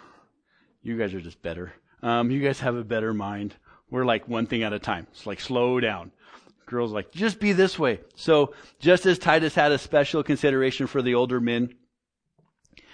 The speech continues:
he, uh, he also must keep in mind how to approach the older women, right? And, and, and the older women, they have their own set of opportunities. And again, this goes totally against the culture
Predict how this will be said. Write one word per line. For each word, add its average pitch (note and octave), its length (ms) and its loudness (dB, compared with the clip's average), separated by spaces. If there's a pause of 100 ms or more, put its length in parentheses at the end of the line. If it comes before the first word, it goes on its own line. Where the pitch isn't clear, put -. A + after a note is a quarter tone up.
(360)
he, C#3 240 4
uh, B2 320 2
he C3+ 180 0
also C#3+ 360 4
must C3+ 280 0
keep C#3+ 380 -4 (260)
in B2+ 160 0
mind B2 300 0
how B2+ 140 2
to A#2+ 140 2
approach B2+ 520 -2
the B2 160 -2
older A#2+ 320 -2
women, A2+ 400 -2 (640)
right? B2+ 200 -2
And, C#3+ 160 -4
and, C#3 220 0
and C3+ 220 0
the C3 80 4
older D3 180 4
women, D3 460 0 (240)
they B2 100 0
have C#3 180 2
their C3 100 0
own D3 140 2
set B2+ 220 0
of G#2 100 -4
opportunities. F2+ 840 -10 (1400)
And C3 120 2
again, C#3+ 260 4
this D3 180 0
goes D3+ 380 0
totally F#3 600 2
against C#3 360 -2
the C3+ 80 -4
culture A#2 540 -6